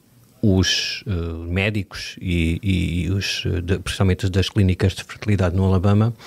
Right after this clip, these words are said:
o que dizem é que a consequência disso, a principal consequência disso é que,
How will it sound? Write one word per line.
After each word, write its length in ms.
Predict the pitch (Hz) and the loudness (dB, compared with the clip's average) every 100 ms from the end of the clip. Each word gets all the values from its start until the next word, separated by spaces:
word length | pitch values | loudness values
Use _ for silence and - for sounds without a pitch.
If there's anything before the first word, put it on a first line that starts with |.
| - - - - - | -18 -16 -18 -18 -4
o 100 | 117 | -4
que 160 | - 117 | 0 0
dizem 320 | 101 117 113 | 2 4 2
é 60 | |
que 420 | 110 - 110 110 120 - - - - - - - - - | 2 0 2 2 -2 -10 -20 -18 -16 -16 -18 -20 -20 -6
a 80 | 120 | -4
consequência 640 | 113 117 - 120 113 - 98 | 0 0 0 0 0 0 -2
disso, 220 | 95 - | -2 -4
a 40 | |
principal 300 | - - 95 | -8 -6 -4
consequência 480 | - 92 - 92 - | -2 -4 -2 -2 -2
disso 240 | 90 90 | -4 -2
é 40 | 90 | -4
que, 220 | - 98 | 2 4